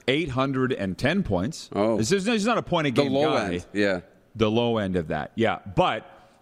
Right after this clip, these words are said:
Speaker 1: Isles lines this year for the New York Islanders. Top line, Barzal in the middle, Palmieri and Lee on the wing. Second line, Nelson at center, Bailey and Beauvillier on the wings. Third line, Pajot the center, Wahlstrom and Parise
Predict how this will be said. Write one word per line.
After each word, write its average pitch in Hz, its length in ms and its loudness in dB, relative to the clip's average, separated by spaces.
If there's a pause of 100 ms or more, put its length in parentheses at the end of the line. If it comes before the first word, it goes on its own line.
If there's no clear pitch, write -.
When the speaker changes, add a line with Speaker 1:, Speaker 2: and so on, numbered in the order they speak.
Speaker 1:
Isles 165 440 0
lines 123 680 2
this 113 320 0
year 101 180 4
for 98 120 0
the 92 100 2
New 101 100 -2
York 101 260 -2
Islanders. 95 520 -2
Top 147 320 -2
line, 117 280 0
Barzal 123 600 0
in 120 80 2
the 117 60 2
middle, 104 300 2
Palmieri 117 580 2
and 120 100 0
Lee 110 200 2
on 110 120 2
the 104 60 2
wing. 95 300 0 (460)
Second 151 400 -2
line, 123 260 2
Nelson 127 380 2
at 113 100 2
center, 110 300 2
Bailey 131 440 0
and 120 120 0
Beauvillier 104 760 2 (640)
on 107 140 0
the 110 80 2
wings. 95 300 0 (260)
Third 160 360 0
line, 131 400 0 (160)
Pajot 143 540 0
the 117 100 2
center, 107 380 0
Wahlstrom 127 600 0
and 110 100 0
Parise 123 380 0